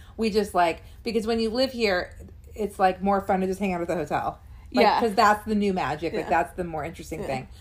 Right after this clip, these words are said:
Speaker 1: So, yeah. So we swam in the pool. We went on the Skyliner. We hung out in the hotel room.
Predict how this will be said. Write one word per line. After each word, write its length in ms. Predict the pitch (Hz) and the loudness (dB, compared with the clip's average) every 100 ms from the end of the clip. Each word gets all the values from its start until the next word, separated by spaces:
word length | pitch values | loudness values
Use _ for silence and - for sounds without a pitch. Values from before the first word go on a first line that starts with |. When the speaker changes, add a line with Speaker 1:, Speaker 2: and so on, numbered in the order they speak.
| - - | -20 -2
Speaker 1:
So, 140 | 240 | 4
yeah. 200 | 214 - | 4 2
So 200 | - 226 | 0 0
we 100 | 220 | 2
swam 260 | 220 330 330 | 2 0 0
in 60 | |
the 60 | 320 | -2
pool. 320 | 285 262 247 | 2 4 6
We 80 | 240 | 4
went 140 | 233 | 2
on 40 | 240 | 2
the 60 | |
Skyliner. 540 | 233 220 196 190 190 180 | 0 4 6 6 2 -2
We 100 | 180 | -2
hung 160 | 185 | -2
out 60 | 165 | -4
in 20 | 170 | -6
the 120 | 170 | -4
hotel 180 | 165 135 | -2 -2
room. 300 | 143 127 | -4 -6